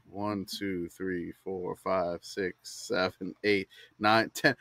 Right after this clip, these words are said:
The first ten games in this series, App State won 'em all. So, yeah, that,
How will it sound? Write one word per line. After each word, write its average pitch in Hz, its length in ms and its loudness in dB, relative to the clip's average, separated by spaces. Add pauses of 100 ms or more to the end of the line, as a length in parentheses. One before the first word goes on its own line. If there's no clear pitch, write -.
(140)
The 139 100 6
first - 360 6
ten 170 300 8
games 131 440 8
in 110 140 0
this 113 160 0
series, 98 440 2 (400)
App 120 160 8
State 127 300 6
won 117 160 4
'em 104 140 2
all. 87 200 2 (920)
So, 107 300 4
yeah, 120 360 8
that, 143 160 6